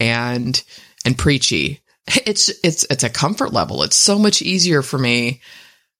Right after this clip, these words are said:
to, to do something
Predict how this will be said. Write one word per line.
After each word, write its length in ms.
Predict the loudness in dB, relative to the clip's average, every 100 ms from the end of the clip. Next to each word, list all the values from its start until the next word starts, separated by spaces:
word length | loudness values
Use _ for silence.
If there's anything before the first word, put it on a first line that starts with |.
| _ -4
to, 640 | 0 2 2 0 -2 -6 -10 _ _ _ _ _ _ -4
to 100 | 0
do 160 | 2
something 640 | 4 2 0 -2 -2 -4